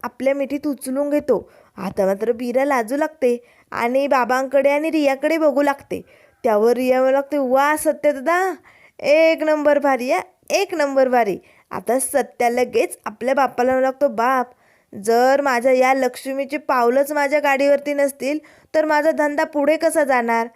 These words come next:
म्हणून माझ्या लक्ष्मीच्या पावलांचे ठसे उमटायलोय." त्यावर सुधाकर भाऊ लागतो, "वा वा, एक नंबर भारी आहे." आता मीराच्या पायांचे ठसे गाडीवरती उमटलेले असतात. सगळेजण खूप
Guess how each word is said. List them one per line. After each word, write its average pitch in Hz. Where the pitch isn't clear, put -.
म्हणून 240
माझ्या 240
लक्ष्मीच्या 240
पावलांचे 240
ठसे 285
उमटायलोय." 262
त्यावर 220
सुधाकर 254
भाऊ 262
लागतो, 262
"वा 262
वा, 330
एक 277
नंबर 285
भारी 269
आहे." 349
आता 208
मीराच्या 220
पायांचे 240
ठसे 262
गाडीवरती 233
उमटलेले 247
असतात. 254
सगळेजण 220
खूप 294